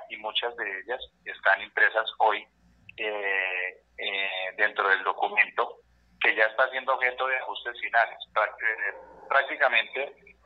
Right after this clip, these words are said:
eh, ¿qué nos tocó hacer? Nos tocó hacer hoy una reevaluación muy fuerte en las metas, en la parte financiera. El trabajo ha sido muy duro. Hoy tuvimos una jornada de trabajo todo el día, porque esta, esta crisis del coronavirus nos obligó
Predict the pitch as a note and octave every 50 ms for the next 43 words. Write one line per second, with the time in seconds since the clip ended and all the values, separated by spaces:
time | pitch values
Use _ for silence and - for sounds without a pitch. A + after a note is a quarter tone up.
0 | - - - - - B2 A#2+ A2+ A2+ A2 G#2+ - - A#2+ A#2 C3 A#2+ - B2 -
1 | - A2 G#2+ - B2+ B2 A2 - G2 F#2+ - - - - - G2+ G#2+ - A#2+ B2+
2 | B2 - - - C#3 D3 - - - - - A#2+ A#2 A2+ A#2 A#2+ B2 B2 B2 B2
3 | B2+ - - - - A2 A2+ A2+ A2 G#2 G2+ G2+ - - F#2+ F#2 - - G2 F#2+
4 | F2+ - _ - A2+ A#2 - - - C#3 C3 B2 A2 - - - - - _ _
5 | _ _ _ _ _ _ _ - G#2+ G#2+ G#2 G2+ F#2+ F#2+ - G2+ G#2 G#2+ A2 G#2+
6 | - - - C3 - - - _ _ _ _ _ _ _ _ _ _ _ C#3 C#3
7 | - A2+ G#2+ G#2+ - G#2 G2 G2 - - A#2+ A#2 A#2+ A2+ G2+ F#2+ F#2 - - -
8 | G2+ G2 G2+ A2 A2 - - - - F#2 F#2 G2+ G#2 G#2 G#2+ A2 G#2+ G#2+ G#2+ G#2+
9 | G#2+ G#2+ - A2 G#2+ A2 A2 G#2 G2+ - - A2 G#2+ G#2+ G#2+ G#2 - - A2 A2
10 | G#2+ G2 - - F#2 G2 - - G#2 - - G#2+ G2+ - - - A2 G#2+ A2 A2
11 | A2 - A2 G2+ G#2 G#2+ - - _ - - - - - _ _ _ - G#2+ G#2+
12 | - - G#2 G2+ G2+ - - - A#2+ A#2+ A#2+ A#2+ B2 B2 A#2+ A#2+ - - - B2+
13 | B2+ - - C#3 C3 C3 C3+ - C#3 B2+ - - G#2+ G#2+ G2+ F#2+ F#2+ F#2+ F#2+ G2
14 | G#2 A2+ - - - A#2 A2 - G#2 G2 F#2+ F#2 F#2 F#2 F#2 - F2+ E2+ E2 -
15 | -